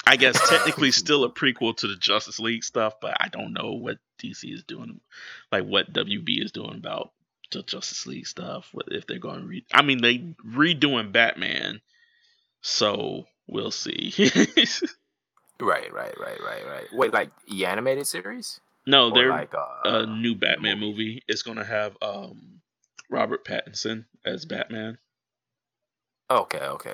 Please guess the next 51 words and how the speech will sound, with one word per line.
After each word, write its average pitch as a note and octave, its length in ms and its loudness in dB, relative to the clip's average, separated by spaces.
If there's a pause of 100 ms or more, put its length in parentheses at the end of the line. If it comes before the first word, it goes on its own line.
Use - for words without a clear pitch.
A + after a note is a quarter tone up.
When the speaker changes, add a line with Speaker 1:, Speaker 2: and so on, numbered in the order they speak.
(140)
Speaker 2:
Th-, - 160 -14
th-, - 160 -12
that's A#2 140 -2
Speaker 1:
You A#2+ 80 4
Speaker 2:
one G#2 180 0
of G2 80 -2
the G2 40 -8
Speaker 1:
know A2 40 -12
Speaker 2:
quickest - 420 -10
ones A2 160 -6
I've G#2 180 -2
ever G2 160 -2
seen, F#2 360 -4
man. D#2+ 140 -14
They, G2+ 140 -10
s-, - 200 -20
s-, - 160 -20
you A#2 100 -10
know B2 220 0
they, - 160 -14
like, - 280 -18
didn't - 200 -16
do C#3 100 -20
a - 60 -20
good - 180 -20
job - 340 -12
on - 180 -18
it. - 120 -20
If - 80 -20
they - 160 -14 (100)
doing D2+ 200 -10
a - 360 -20
redo, C3+ 560 -8
uh, - 300 -8
on, C#2 160 -12
like, - 220 -12
Speaker 1:
Well G3+ 140 8
Speaker 2:
something E3+ 180 -4
that C#3+ 160 -12
recently G2+ 380 -8
kinda F2+ 260 -6
came F2+ 180 -4
out. A2 200 0 (600)
Speaker 1:
I - 60 -2 (220)
mean, F3 120 -12 (880)
they C#3+ 120 4
didn't, G3+ 300 0
they C#3 120 4
never E3 240 0
made D3+ 240 2
a A#2 180 2